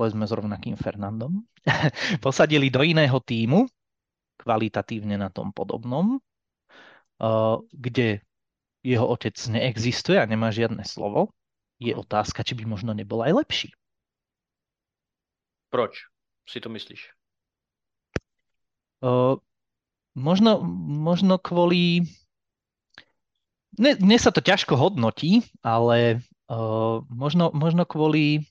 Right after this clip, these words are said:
Speaker 1: kvôli jednoducho takému, takému pocitu, že jednoducho robiť to viac pre toho otca, než sám pre seba.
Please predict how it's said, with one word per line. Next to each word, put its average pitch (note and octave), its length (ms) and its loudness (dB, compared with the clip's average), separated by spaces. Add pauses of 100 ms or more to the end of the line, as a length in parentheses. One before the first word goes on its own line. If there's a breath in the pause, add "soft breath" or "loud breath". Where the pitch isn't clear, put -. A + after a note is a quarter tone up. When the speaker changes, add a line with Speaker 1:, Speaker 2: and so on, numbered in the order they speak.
(200)
Speaker 1:
kvôli C#3+ 380 -2
jednoducho C#3+ 420 -4
takému, C3+ 640 0 (800 soft breath)
takému C3+ 400 0
pocitu, D3 560 0
že A#2+ 400 2 (440)
jednoducho A#2+ 720 -4 (240)
robiť D#3+ 480 2
to D3 320 4
viac C3+ 380 2 (220)
pre D3 160 0
toho C#3+ 320 2
otca, - 440 -2
než B2+ 200 0
sám A#2+ 280 -2
pre A2+ 160 0
seba. G#2 320 -4